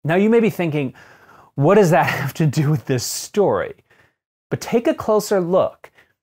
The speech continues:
Amos is saying that he was a strange,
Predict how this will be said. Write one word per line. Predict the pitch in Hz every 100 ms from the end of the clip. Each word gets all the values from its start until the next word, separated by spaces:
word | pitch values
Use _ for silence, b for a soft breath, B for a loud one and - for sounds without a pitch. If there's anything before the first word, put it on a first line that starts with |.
| _ _ 180
Amos | 226 262 247
is | 285 -
saying | - 147 147 151
that | 143 -
he | 180
was | 170 156
a | 156
strange, | - - - 139 165 190 175 156 131 -